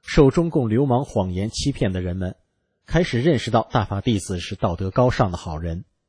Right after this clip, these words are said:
开始支持大法，尊敬大法弟子。法轮大法好，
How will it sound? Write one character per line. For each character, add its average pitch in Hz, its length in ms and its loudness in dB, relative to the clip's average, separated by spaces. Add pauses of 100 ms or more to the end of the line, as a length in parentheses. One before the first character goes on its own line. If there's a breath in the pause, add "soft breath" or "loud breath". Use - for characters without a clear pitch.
(320)
开 113 200 2
始 95 160 -6
支 - 160 -2
持 - 180 -2
大 95 160 2
法， - 320 -8 (320)
尊 151 220 2
敬 127 180 0
大 95 160 2
法 85 160 -4
弟 85 220 -4
子。 - 260 -8 (640)
法 120 240 2
轮 113 180 2
大 147 160 2
法 95 160 -4
好， - 460 -6